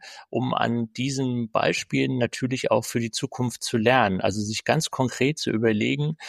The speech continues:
was hat denn in der Situation zu der Überforderung geführt und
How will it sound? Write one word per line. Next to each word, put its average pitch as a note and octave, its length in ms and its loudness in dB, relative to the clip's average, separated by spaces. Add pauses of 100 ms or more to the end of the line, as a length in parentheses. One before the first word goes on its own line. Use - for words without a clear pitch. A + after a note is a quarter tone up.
(180)
was - 220 2
hat C#3 220 0
denn B2+ 180 2
in A2+ 180 0
der A#2+ 200 2
Situation A#2+ 920 -2
zu A#2+ 320 -6
der A2+ 200 0
Überforderung G#2+ 880 2
geführt C#3+ 680 -2 (480)
und B2 240 -2